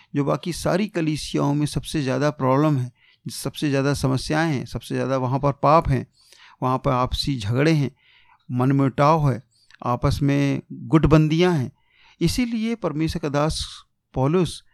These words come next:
कुरिन्थी की कलीसिया को पत्र लिखता है। पत्र क्यों लिख रहा है?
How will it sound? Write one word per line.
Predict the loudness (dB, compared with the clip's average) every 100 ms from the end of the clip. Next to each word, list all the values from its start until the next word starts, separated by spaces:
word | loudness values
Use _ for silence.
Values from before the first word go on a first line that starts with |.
| _ _ 2
कुरिन्थी | 4 4 0 -4
की | -4
कलीसिया | -4 -2 -4 -4 -2
को | -2 -4 -4 -8 -4
पत्र | -2 0
लिखता | -4 -6 -8 -12
है। | -12 _ _ _ -20 -20 -20 -20 _ _ 0
पत्र | 0 0 -2
क्यों | 0 0
लिख | 0
रहा | -4 -4
है? | -8